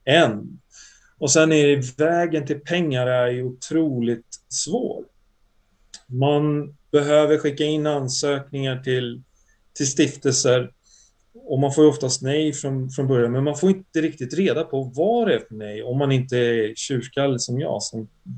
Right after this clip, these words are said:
vill ha reda på, eh, vilka parametrar man för, faller på för att kunna ytterligare söka igen och försöka få det här stödet.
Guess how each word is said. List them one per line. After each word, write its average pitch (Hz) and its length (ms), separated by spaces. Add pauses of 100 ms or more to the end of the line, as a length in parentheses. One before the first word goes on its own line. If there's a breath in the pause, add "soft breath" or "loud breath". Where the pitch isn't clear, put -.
(120)
vill 120 220
ha 123 140
reda 135 300
på, 104 320 (880 soft breath)
eh, 69 240
vilka 135 280
parametrar 127 680
man 131 160
för, 151 320 (320)
faller 175 300
på 107 220 (100)
för 120 60
att 110 160 (200)
kunna 131 400
ytterligare 156 560
söka 120 460
igen 123 440
och 101 100
försöka 123 320
få 202 240
det 160 80
här 107 120
stödet. - 460